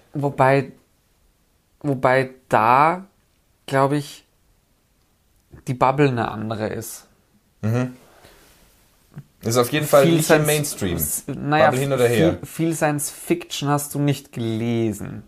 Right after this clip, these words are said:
Speaker 2: Nee, das stimmt.
Speaker 1: Gesehen vielleicht. Und
Speaker 2: Ja.
Speaker 1: natürlich in der Filmbubble war es nicht drin, weil, ja, Jodorowsky ist gescheitert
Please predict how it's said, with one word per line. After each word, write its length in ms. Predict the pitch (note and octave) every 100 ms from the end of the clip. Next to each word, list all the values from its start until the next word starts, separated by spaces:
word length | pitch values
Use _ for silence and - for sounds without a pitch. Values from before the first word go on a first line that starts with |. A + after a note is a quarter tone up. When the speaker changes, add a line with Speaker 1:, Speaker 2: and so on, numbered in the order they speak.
| _ -
Speaker 2:
Nee, 320 | G2+ A#2 A#2
das 140 | G#2+
stimmt. 280 | - D2+ - - - _ _ _ _ _ _ -
Speaker 1:
Gesehen 520 | B2 - C#3 C#3 C3
vielleicht. 680 | - G#2 G2 G2 - -
Und 80 | B2+
Speaker 2:
Ja. 120 | A#2+
Speaker 1:
natürlich 420 | B2 B2 D3+ C#3+ B2+
in 80 |
der 80 | B2+
Filmbubble 680 | B2+ C3+ D#3 E3+ D3+ D3+ D3+
war 80 | D3+
es 100 | C#3+
nicht 240 | C#3 -
drin, 280 | D3+ C3 A2
weil, 340 | G#2+ G#2+ G#2 - _ _ _ _ _ -
ja, 400 | G2+ - F2 A#2
Jodorowsky 680 | A#2 A#2 A#2 A#2 C3 -
ist 120 | D3 -
gescheitert 720 | C#3+ D#3 C#3 C#3+ D3 D3